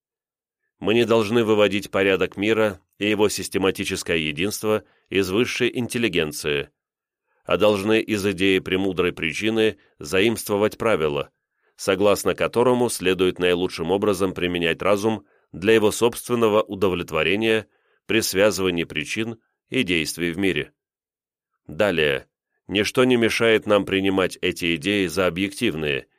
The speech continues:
и гипостазировать их, за исключением лишь космологической идеи, в которой разум впадает в антиномию.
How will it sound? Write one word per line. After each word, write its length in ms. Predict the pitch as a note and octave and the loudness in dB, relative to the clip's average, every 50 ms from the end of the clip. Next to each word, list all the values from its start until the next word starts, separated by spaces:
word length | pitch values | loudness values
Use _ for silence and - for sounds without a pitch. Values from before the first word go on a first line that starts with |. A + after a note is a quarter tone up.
| _ _ _ - | _ _ _ -8
и 100 | - F#2+ | -6 -4
гипостазировать 920 | G2+ A#2 - - G#2+ - - C3+ B2 G#2+ A#2+ A2 E2+ E2 D2 D2 - - | -2 -2 0 0 -2 0 0 0 0 2 2 2 2 2 0 -2 -4 -6
их, 260 | - C#2 - - - _ _ _ _ _ _ _ _ _ _ - | -8 -8 -8 -10 -16 _ _ _ _ _ _ _ _ _ _ -14
за 200 | D#2+ D#2 G#2 A2 | -4 0 2 2
исключением 640 | G2+ - - A2 G#2 G2+ A2+ G#2+ G#2 G#2 G2+ G2+ | 2 2 0 -2 -2 0 0 0 0 0 0 0
лишь 160 | G2+ G2+ F#2 - | 0 0 -2 -2
космологической 960 | - G2 - - G2+ G2 G2 F#2+ F#2 F#2 F2+ E2+ F#2 E2+ - - F#2+ F#2+ G2+ | -4 -8 -4 0 2 2 2 2 2 0 -4 -4 -4 -6 -4 -2 -2 -2 -2
идеи, 440 | G2 G2+ F#2+ D#2+ C#2+ C2+ C2 - _ _ _ _ _ _ _ _ | 0 0 0 0 -2 -4 -6 -10 _ _ _ _ _ _ _ _
в 80 | - - | -8 -4
которой 380 | - F#2+ - - G2+ G2 F#2+ | -2 0 2 2 2 4 4
разум 320 | F2+ F#2+ A2 G#2+ A2 B2+ A#2 | 4 4 2 2 2 0 0
впадает 540 | - - - G2 F2+ F2 F#2 F#2 F2 - F2 | 0 0 0 0 2 4 4 2 2 2 2
в 40 | |
антиномию. 760 | F2+ F2 F2+ - G#2 G2+ G2+ F#2 E2 D2+ D2 D2 C#2 C2 C2 | 0 0 0 -2 -4 -2 0 0 0 -2 -2 -4 -6 -6 -10